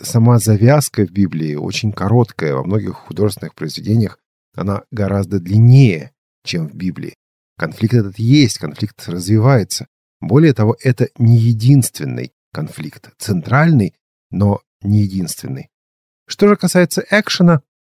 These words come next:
то, пожалуй, соглашусь. Экшена в том виде, в том понимании,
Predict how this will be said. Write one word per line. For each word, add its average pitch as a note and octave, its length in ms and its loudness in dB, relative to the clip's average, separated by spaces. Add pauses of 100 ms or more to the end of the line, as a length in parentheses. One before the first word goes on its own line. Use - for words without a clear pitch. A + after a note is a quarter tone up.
(260)
то, D#3+ 300 0
пожалуй, F3+ 420 2
соглашусь. F#3 720 0 (460)
Экшена B2 360 0
в - 100 -10
том F#2 340 -4 (300)
виде, F#2 520 -4 (100)
в - 80 -20
том E2 460 -8 (100)
понимании, E2+ 680 -4